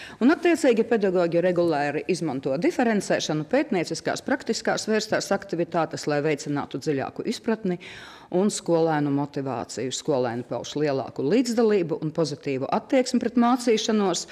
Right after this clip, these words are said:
Mācību stundās tiek novērtas aktivitātes un ieinteresētības pieaugšana un kvalitatīva digitālā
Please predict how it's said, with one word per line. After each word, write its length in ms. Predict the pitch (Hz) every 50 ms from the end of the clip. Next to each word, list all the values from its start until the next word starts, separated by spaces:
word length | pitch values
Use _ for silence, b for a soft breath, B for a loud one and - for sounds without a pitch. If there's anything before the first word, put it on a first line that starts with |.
| B B B B B B B
Mācību 480 | - 254 311 277 - 214 185 160 170 165
stundās 500 | - - 180 180 190 175 151 - - -
tiek 180 | 135 135 -
novērtas 460 | 165 151 135 127 127 120 - - - -
aktivitātes 800 | - 254 262 - - 240 233 240 240 226 214 208 208 185 175 - -
un 180 | 180 151 151 -
ieinteresētības 1400 | - - 156 165 180 190 190 180 180 - 170 165 165 160 - - 160 151 151 156 156 131 135 131 - - - - _
pieaugšana 800 | - 151 139 131 123 120 - - - - - 123 123 123 120 - B B B B B B B
un 280 | - - 254 330 381 -
kvalitatīva 800 | - - 180 180 170 175 185 - 180 - - 196 190 185 180 180 -
digitālā 800 | 127 120 151 139 123 143 139 - 151 147 143 139 143 135 131 135